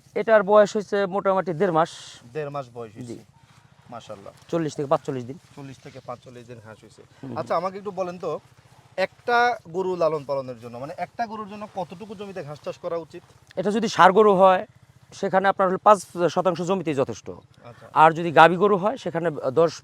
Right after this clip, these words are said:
Speaker 1: শতাংশ জমি লাগে।
Speaker 2: গাভী কি খায় বেশি?
Speaker 1: হ্যাঁ, গাভীটা খায় বেশি, ওদের
Speaker 2: মানুষের
Speaker 1: দুধের জন্য
Speaker 2: বেলায় তো
Speaker 1: দুধটা
Speaker 2: উল্টো,
Speaker 1: বেশি হয়।
Speaker 2: মহিলারা খায়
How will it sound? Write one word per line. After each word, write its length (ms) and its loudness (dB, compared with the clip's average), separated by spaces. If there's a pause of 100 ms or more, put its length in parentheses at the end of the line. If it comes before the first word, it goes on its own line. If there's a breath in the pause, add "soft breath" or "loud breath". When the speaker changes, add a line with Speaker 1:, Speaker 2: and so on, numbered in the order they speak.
(140)
Speaker 1:
শতাংশ 320 -6
জমি 200 -6
লাগে। 440 -14
Speaker 2:
গাভী 180 -12
কি 100 -20
খায় 200 -12
বেশি? 280 -18 (120)
Speaker 1:
হ্যাঁ, 180 -4
গাভীটা 280 0
খায় 200 0
বেশি, 240 -6
ওদের 140 0
Speaker 2:
মানুষের 160 0
Speaker 1:
দুধের 100 4
জন্য 100 -2
Speaker 2:
বেলায় 140 0
তো 40 -10
Speaker 1:
দুধটা 240 2
Speaker 2:
উল্টো, 40 4
Speaker 1:
বেশি 200 -2
হয়। 60 -2
Speaker 2:
মহিলারা 180 2
খায় 200 -6